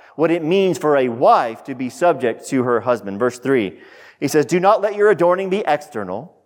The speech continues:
the braiding of hair and the putting on of gold jewelry or the clothing you wear, but let your adorning be the, the hidden person of the heart, with the imperishable beauty of a gentle and quiet spirit, which in God's sight is very precious."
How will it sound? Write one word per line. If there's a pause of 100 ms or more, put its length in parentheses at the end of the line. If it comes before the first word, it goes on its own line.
(420)
the
braiding
of
hair
and
the
putting
on
of
gold
jewelry
or
the
clothing
you
wear, (180)
but
let
your
adorning (400)
be
the,
the
hidden
person
of
the
heart, (500)
with
the
imperishable
beauty (560)
of
a
gentle
and
quiet
spirit, (460)
which
in
God's
sight
is
very
precious."